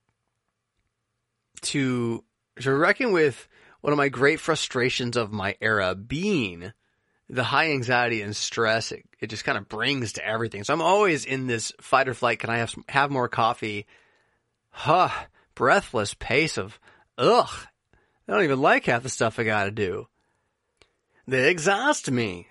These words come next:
There's too many inputs. Well, to have all that,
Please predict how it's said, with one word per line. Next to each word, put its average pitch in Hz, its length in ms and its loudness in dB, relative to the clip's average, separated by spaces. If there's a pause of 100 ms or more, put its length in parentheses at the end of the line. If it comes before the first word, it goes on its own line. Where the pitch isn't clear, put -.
There's 160 200 2
too - 180 -2
many 156 220 2
inputs. - 840 -2 (1600)
Well, 165 100 2
to 160 40 2
have 196 240 2
all 185 240 4
that, 165 720 2